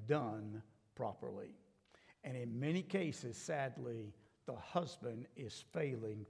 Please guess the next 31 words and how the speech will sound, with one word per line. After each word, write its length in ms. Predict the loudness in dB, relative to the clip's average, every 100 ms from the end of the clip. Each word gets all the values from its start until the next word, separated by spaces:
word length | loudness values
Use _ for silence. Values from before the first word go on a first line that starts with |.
| -8
to 120 | -6
live 360 | -2 0 0 0
up 400 | -2 -4 -10 -8
to 140 | -6 -6
his 160 | -6 -4
role. 360 | -2 -2 -4 -10 -14 -18 -20 -20 -20
It's 140 | -6 4
not 260 | 6 6
justification 880 | 6 4 2 2 6 8 6 2 0
for 180 | 2 2
the 80 | 4
wife's 460 | 6 8 6 2
lack 320 | 2 2 2
of 80 | -4
submission, 720 | -6 -4 -2 -2 -2 -4 -4 -8 -16 -20 -4
but 160 | 0 4
it 180 | 4
is 240 | 4 2 0
a, 140 | -2 -4 -8 -14 -8 -4
a 40 |
reason 600 | 0 2 2 2 0 -2 -6 -6
for 160 | -2 2
understanding 840 | 2 0 -2 0 0 0 -2 -4 -8 -8 -2
that 180 | -2
so 240 | -2 2 2
many 280 | 4 4 2
wives 720 | 2 2 2 2 0 -6 -10
today 600 | -6 -2 2 2 2 0 -2 -10 -6
are 240 | -4 -2 0
unhappy, 800 | 2 2 2 2 0 -2 -4 -4 -2
dissatisfied, 1120 | -2 0 0 0 0 -4 -6 -2 0 2 0